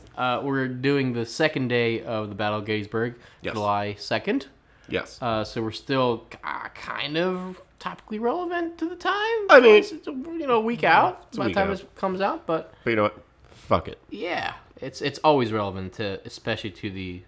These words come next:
Speaker 1: fetishists.
Speaker 2: Yeah. 'Cause the Union w-, was strong like the U S women's national team will be strong.
Speaker 1: Strong like bull. Uh, <laughs>
Speaker 2: Stro-, strong like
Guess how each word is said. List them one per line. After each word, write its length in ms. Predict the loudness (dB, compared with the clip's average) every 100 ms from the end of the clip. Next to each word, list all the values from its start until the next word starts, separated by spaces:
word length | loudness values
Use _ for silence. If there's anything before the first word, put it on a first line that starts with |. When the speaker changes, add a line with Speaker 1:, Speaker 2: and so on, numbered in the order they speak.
| -20 -12
Speaker 1:
fetishists. 640 | -10 -10 -14 -18 -18 -20 -16 -12
Speaker 2:
Yeah. 120 | -12 -14 _ _ -20 -20 -20 -20 -20 _ _
'Cause 280 | -2 -2 0
the 100 | 0
Union 560 | 2 4 6 4 2 -4 -10
w-, 180 | -12 -12 -18 -20 _ _ _ _ _ _ _ _ -14
was 160 | -10 -8
strong 420 | 2 6 6 6
like 180 | 0 -2
the 100 | 2
U 200 | 4 2
S 140 | 2
women's 240 | 0 2
national 360 | 4 4 2 -4
team 320 | -4 -6 -6 -12 -20 -12
will 100 | -6
be 80 | -6
strong. 420 | -6 -6 -6 -8 -16 _
Speaker 1:
Strong 440 | -18 -4 -2 0 -2
like 340 | -6 -6 -8
bull. 340 | -6 -6 -8 -12 _ _ -20 -20 _ -6
Uh, 180 | -4 -4
<laughs> 420 | -8 -16 -20 -20 -2
Speaker 2:
Stro-, 300 | 2 2 0 -4
strong 340 | -2 4 4 2
like 260 | -2 -4